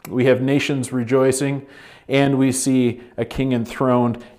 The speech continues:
and the praise of his people following him along in that. That is the first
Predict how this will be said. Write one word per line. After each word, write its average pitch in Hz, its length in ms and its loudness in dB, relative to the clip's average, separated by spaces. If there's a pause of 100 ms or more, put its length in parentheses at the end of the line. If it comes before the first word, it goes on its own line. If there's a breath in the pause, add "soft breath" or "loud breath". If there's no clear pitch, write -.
and 139 300 -4
the 123 60 -4
praise 127 340 0
of 110 140 -6
his 110 140 -10
people 120 360 -4
following 117 540 -2
him 110 300 -8 (100)
along 107 520 -4
in 113 180 -6
that. 80 280 -10 (840)
That 120 300 0
is 113 300 -4
the 110 80 -10
first - 680 -2